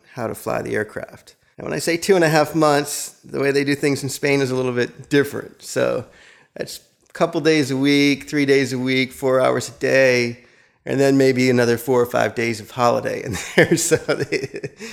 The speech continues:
that's the way they do things over there. So it was slightly frustrating 'cause we're all away from our families and we're like, "Oh, let's go, let's get this done. We wanna get, we wanna make things happen."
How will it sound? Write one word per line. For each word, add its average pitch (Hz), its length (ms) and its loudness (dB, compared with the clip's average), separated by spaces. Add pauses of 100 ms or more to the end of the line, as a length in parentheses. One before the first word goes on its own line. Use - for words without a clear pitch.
(180)
that's 139 200 0
the 165 200 -2
way 143 120 2
they 135 240 -2
do 127 240 -8
things 131 340 -10
over 123 220 -6
there. 123 220 -10 (360)
So 139 280 4
it 151 140 2
was 185 220 6
slightly 254 360 4
frustrating 135 600 2
'cause 123 140 0
we're 127 140 2
all 170 160 4
away 147 160 4
from 135 140 -8
our 117 80 -4
families 127 400 -4
and 110 80 -8
we're 110 60 -8
like, 113 220 -6 (180)
"Oh, 160 400 -2
let's 131 180 -10
go, 147 260 0
let's 143 160 0
get - 160 -10
this - 180 -10
done. 147 380 0
We 127 100 -2
wanna 135 200 -4
get, 131 180 -10
we 127 120 -8
wanna 127 200 -6
make 123 200 -6
things 113 200 -10
happen." 117 420 -6